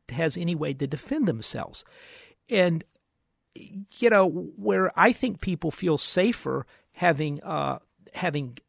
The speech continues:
guns on them to some extent. I'm not a big gun guy by any stretch of the imagination, but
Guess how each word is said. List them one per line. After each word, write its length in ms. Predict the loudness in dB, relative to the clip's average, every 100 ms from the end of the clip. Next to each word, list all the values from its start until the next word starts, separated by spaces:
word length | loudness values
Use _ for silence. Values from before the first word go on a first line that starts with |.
| _ -20 -2
guns 320 | 2 4 2
on 160 | 0 -4
them 160 | -6 -4
to 140 | -4
some 240 | 0 -2
extent. 360 | -2 -4 0 2
I'm 120 | 4
not 160 | 4 2
a 40 |
big 280 | 0 -4 -2
gun 240 | 0 0
guy 360 | 2 0 0 -6 -14 -20 _ _
by 180 | -2 0
any 160 | -2
stretch 380 | -6 0 0 0
of 60 | -6
the 120 | -6
imagination, 920 | -6 -4 -4 -4 0 0 0 -2 -2
but 180 | -4